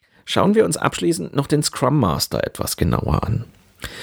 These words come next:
Neben dem Projektleiter und dem Product Owner, der für Qualität und Funktionsumfang der Produkte zuständig ist,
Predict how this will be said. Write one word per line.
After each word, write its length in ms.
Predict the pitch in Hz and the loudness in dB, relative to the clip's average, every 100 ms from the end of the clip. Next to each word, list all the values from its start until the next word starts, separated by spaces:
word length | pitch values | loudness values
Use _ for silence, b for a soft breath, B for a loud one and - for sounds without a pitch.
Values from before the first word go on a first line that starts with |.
| B B B | B B B
Neben 240 | 131 208 | 2 2
dem 140 | 202 | 2
Projektleiter 800 | 165 104 80 113 - 160 220 - | 2 2 2 0 2 2 4 2
und 120 | 165 | 2
dem 120 | 113 - | 0 2
Product 460 | 95 139 147 - | 2 2 0 0
Owner, 460 | - 156 190 208 - - - | 0 2 2 0 -4 -10 -8
der 140 | - | -8
für 140 | - | -8
Qualität 520 | - 62 69 78 90 104 | -4 0 0 2 2 0
und 80 | |
Funktionsumfang 760 | 95 104 - 139 139 127 120 117 | 0 0 2 2 2 0 0 2
der 100 | 101 | 2
Produkte 380 | 117 196 - 147 | 2 2 2 0
zuständig 520 | - - 85 80 107 | 0 -2 0 0 0
ist, 220 | 180 - | 0 -2